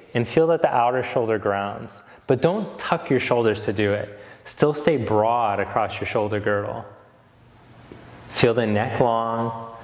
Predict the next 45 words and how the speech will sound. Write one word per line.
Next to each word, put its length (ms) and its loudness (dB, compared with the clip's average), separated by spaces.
Keep 260 2
the 80 4
knees 280 -2
pointing 340 0
straight 340 0
ahead. 680 -2
Then 140 2
as 140 0
you 120 2
exhale, 760 0
control 460 2
from 220 0
your 100 2
core, 380 2
lift 420 0
yourself 540 -2
up 160 0
off 240 0
the 60 2
block, 440 0
pause, 720 0
keep 260 0
all 280 2
that 220 -2
spread 340 0
for 140 2
your 120 2
shoulder 360 2
girdle, 260 2
the 140 2
length 260 -2
of 80 2
your 100 2
spine. 420 -2
Make 160 2
sure 140 2
the 100 2
knees 300 0
didn't 300 -2
push 240 0
out. 340 0
Most 280 0
of 80 2
us 180 0
will 100 -2